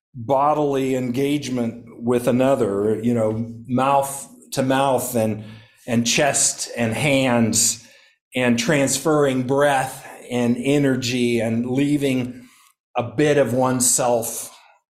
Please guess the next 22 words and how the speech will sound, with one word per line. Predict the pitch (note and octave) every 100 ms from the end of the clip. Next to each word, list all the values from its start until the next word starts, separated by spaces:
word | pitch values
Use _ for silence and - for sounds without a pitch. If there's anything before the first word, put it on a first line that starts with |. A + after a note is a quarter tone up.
| _ -
as | B2 A#2+
the |
rescuer | B2 C#3 C3+ - B2 A#2
behind | A2+ A2 C#3 C#3 B2+ A#2 A2 - - - _ _ _ -
in | B2
the | B2
one | A#2 A#2+ A#2+ A#2+
that | A#2+ A#2+ -
you, | - B2 A#2+ A#2 A#2 B2
on | B2 B2+
whom | A#2 B2 A#2
you | A2+ A2+
are | A2 G#2+
performing | A2+ - B2 A2+ G2+ G2
C | G2 B2 G#2
P | G#2+ A2+
R. | D#3+ C3+ - - - _ _ _ _ _ _ _ _ _ _ _ - - - - _
There's | C3+ C3
nothing | C3 E3+ F3 C3+
distant | C3 D#3 - A#2+ G#2
about | C3 B2 B2+ G#2
it. | D#2+ A2